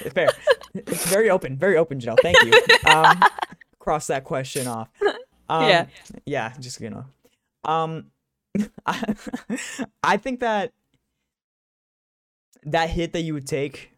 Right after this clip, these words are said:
Speaker 1: from the people that, like, you know, "Oh, she's not available. Sh-,
Speaker 2: Mm-hmm.
Speaker 1: yo, I'm not gonna watch her anymore." I feel like that's such, like, an incel, like, you know, take for me. I don't know
Speaker 2: Yeah.
Speaker 1: why.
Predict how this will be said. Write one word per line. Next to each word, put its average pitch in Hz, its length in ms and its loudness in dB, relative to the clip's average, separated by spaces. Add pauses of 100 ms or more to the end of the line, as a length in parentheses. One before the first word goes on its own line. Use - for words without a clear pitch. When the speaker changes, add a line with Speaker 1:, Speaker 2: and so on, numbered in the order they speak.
(120)
Speaker 1:
from 156 160 -6
the 139 80 -6
people 147 360 -6
that, 139 160 -4
like, 131 200 -4
you 143 60 -8
know, 127 200 -6
"Oh, 170 180 0
she's 170 240 -6
not 160 220 -4
available. 139 720 -8 (600)
Sh-, 165 100 -10
Speaker 2:
Mm-hmm. 202 200 -8
Speaker 1:
yo, 165 400 -2
I'm 196 200 -2
not 185 180 -2
gonna 170 180 -6
watch 156 340 0
her 156 100 -2
anymore." 131 640 -6
I 156 80 -4
feel 220 140 -2
like 220 80 -2
that's 165 180 -4
such, 170 160 -6
like, 151 180 -4
an 131 160 -6
incel, 143 560 -4
like, 117 320 -6
you 131 60 -8
know, 110 260 -6
take - 500 -10
for 139 160 -6
me. 101 260 -8
I 156 100 -2
don't 143 120 -4
know 135 80 -2
Speaker 2:
Yeah. 180 140 6
Speaker 1:
why. 113 240 -6